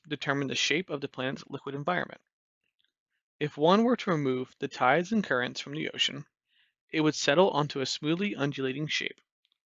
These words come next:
rising where gravity is high, sinking where gravity is low. This irregular shape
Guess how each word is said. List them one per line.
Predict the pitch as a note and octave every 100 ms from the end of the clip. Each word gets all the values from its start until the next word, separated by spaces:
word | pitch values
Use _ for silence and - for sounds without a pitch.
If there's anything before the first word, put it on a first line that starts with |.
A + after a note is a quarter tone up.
| _
rising | C#3 C3 D3 F3+
where | F3+ F3
gravity | - C3+ C#3 E3
is | F3+
high, | C3 C3+ C3+ - _ _
sinking | - - D#3 - E3
where | F3+
gravity | C#3+ B2 C3
is | C#3+ G3
low. | F3+ - _ _ _ _ _ _ _ _ _ _ _ _ _ _ - - - _ _ _ _ -
This | E3 -
irregular | G#3+ G#3+ C#4
shape | B3+ - B2+